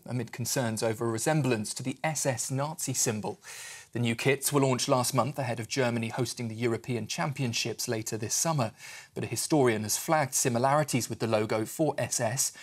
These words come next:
which was a Nazi paramilitary organisation. The country's Football Association says that it didn't spot the similarities when the design was approved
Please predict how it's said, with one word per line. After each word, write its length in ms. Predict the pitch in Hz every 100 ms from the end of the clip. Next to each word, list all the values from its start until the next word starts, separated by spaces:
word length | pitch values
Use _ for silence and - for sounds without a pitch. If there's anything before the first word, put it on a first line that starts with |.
| - -
which 180 | - 135
was 120 | 135
a 60 | 127
Nazi 440 | 139 147 139 135
paramilitary 680 | 131 - 131 131 147 165 147
organisation. 800 | 120 107 110 104 110 101 - 110 - - - - _
The 60 | -
country's 420 | - 117 - 110
Football 380 | - 170 160 156
Association 800 | 147 156 147 156 156 147 170 185
says 340 | - 120 117
that 120 | 135
it 160 | 143 -
didn't 300 | 202 185 147
spot 480 | - - 113 143 -
the 80 | 120
similarities 760 | - 117 117 117 113 - 113
when 200 | 127 117
the 80 | 110
design 400 | 117 131 117 110
was 100 | 107
approved 540 | 107 - 156 117 117